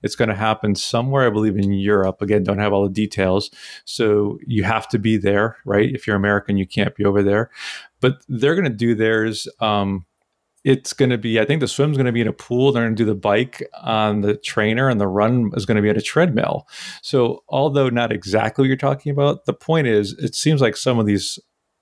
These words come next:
I'll say, smaller organizations are, you know, taking your cue and be like, "These big boys are messing this up.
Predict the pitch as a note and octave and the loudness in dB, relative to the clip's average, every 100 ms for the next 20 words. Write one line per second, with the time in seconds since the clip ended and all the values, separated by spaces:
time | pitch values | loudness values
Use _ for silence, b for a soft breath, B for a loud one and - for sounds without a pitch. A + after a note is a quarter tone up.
0 | _ - B2 A2 G#2 - G#2 G2 A2 A2+ | _ -2 0 0 0 -2 -2 0 0 0
1 | A#2+ B2+ A#2+ B2+ C3+ D#3 D#3 D3+ - - | -2 -2 0 0 0 0 0 -2 -4 0
2 | G#2 G2 - _ _ _ _ _ A#2 G2+ | 2 2 -2 _ _ _ _ _ -2 0
3 | - C3 A2 G#2+ G#2 - - A#2 G#2 G#2 | 2 2 2 2 0 -4 0 0 2 2
4 | G2+ F#2+ A#2 A2 C#3+ F3+ B2 A2 G2+ G#2 | 0 -2 -4 -2 -2 0 0 0 0 0
5 | A2 - G2 F#2+ - A#2 G#2 | 0 0 0 0 0 0 0